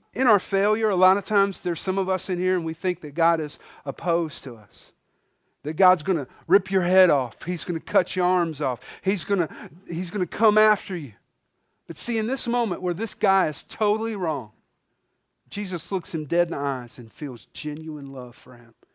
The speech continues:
And he says this, "There is still one thing that you haven't done." You still lack one thing. That's what other verses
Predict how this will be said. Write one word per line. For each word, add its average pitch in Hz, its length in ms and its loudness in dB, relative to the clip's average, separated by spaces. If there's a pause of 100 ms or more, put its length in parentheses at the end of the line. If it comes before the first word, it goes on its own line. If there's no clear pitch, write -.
(420)
And 139 140 -6
he 151 40 -4
says 202 420 -4
this, - 480 -18 (480)
"There 147 180 0
is 123 80 -12
still 185 600 -8
one 139 320 -8
thing 123 420 -10
that 123 120 -18
you 135 120 -14
haven't 127 360 -12
done." 117 220 -16 (1800)
You 208 120 -8
still 214 420 -2
lack 175 320 -2
one 160 220 -6
thing. 139 340 -12 (580)
That's - 160 -12
what 151 120 -4
other 147 240 -4
verses 123 600 -12